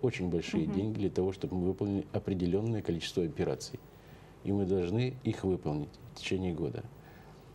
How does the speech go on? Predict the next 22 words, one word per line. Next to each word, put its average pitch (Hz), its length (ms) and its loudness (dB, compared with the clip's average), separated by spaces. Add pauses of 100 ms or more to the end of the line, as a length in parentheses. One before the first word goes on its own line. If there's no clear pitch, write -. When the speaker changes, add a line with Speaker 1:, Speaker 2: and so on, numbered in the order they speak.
Speaker 1:
В - 40 6
этом 107 260 4
году 92 240 4
у 90 60 4
нас, 92 180 2
допустим, 95 480 0
план. 80 400 0
Это, 98 200 -2
может 95 260 0
быть, 87 220 -2
не 92 140 2
очень, 87 340 0 (680)
э, - 300 -6 (100)
как-то - 260 -2
звучит. 95 520 0 (1200)
Э, - 140 -8 (840)
так. - 160 -4 (1600)
Ну, 98 180 -2
по 107 120 2
крайней 110 320 4
мере, 107 260 4
мы 113 360 2